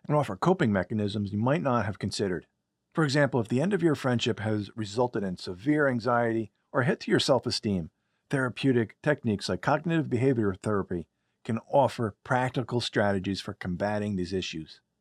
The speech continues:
A counselor can help you dig deep to unearth these underlying concerns. So if you find yourself stuck in an emotional rut due to a faltering friendship,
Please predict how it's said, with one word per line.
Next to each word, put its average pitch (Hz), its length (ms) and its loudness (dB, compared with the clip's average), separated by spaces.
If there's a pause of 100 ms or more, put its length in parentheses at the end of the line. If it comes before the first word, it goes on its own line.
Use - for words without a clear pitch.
(320)
A - 60 -18
counselor 165 400 2
can 101 140 -2
help 123 200 0
you 110 60 -2
dig 151 360 0
deep 113 260 0 (100)
to - 180 -6
unearth 135 440 0
these 107 180 -6
underlying 107 500 2
concerns. 85 560 -8 (300)
So 180 80 4
if 160 80 2
you 180 80 4
find 202 240 2
yourself 151 280 4
stuck - 460 0
in 120 80 -4
an 104 60 0
emotional 143 520 2
rut 123 380 2
due 160 140 4
to 104 160 -2
a 85 40 0
faltering 147 560 2
friendship, 107 480 0